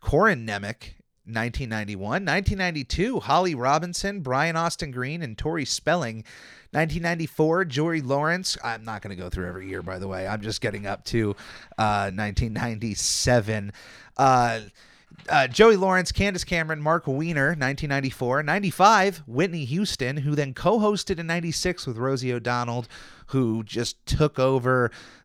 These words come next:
central hosting duties for so many years throughout the nineties.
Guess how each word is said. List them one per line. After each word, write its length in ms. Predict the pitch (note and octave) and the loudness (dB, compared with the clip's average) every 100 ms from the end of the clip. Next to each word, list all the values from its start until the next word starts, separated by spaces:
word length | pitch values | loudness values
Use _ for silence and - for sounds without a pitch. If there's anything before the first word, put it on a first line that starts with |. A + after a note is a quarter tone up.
| - | -4
central 560 | - D#3 D3 - C3+ | 0 2 2 4 4
hosting 480 | B2 C#3 C3+ - C3 | 4 2 2 -2 -6
duties 420 | A#2+ B2 A#2+ A#2 | -4 -2 -2 -4
for 360 | - B2+ A#2 A2 | -6 -2 0 0
so 420 | - - - F#3+ | 0 -2 -2 -4
many 280 | F3+ E3 D#3+ | -4 -6 -6
years 760 | C3 A#2 C3+ G3 G3+ D#3 A2+ | -8 -10 -8 -2 0 0 -2
throughout 320 | - C#3 B2 - | -4 -2 -2 -2
the 60 | |
nineties. 580 | A2 A#2+ A#2+ A2+ G2+ | -4 -2 -2 -4 -6